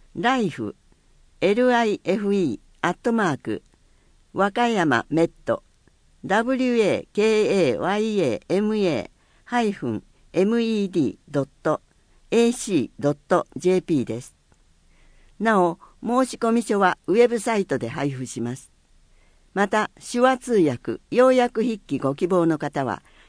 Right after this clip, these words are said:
予約が必要です。障害研修センターへリンクする二次元コードが掲載されています。危険物取扱者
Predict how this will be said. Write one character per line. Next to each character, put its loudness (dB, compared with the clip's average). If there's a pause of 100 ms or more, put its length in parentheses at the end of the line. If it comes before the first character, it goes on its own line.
(120)
予 6
約 0
が 0
必 -6
要 2
で -6
す。 -20 (1000)
障 2
害 2
研 0
修 -2
セ -2
ン 0
タ -4
ー 0
へ -6
リ 2
ン -2
ク -10
す -10
る -8 (100)
二 0
次 -6
元 -2
コ -2
ー 0
ド 0
が -6
掲 -2
載 -4
さ -6
れ -8
て -8
い -4
ま -10
す。 -20 (1700)
危 -6
険 2
物 -2
取 0
扱 0
者 -2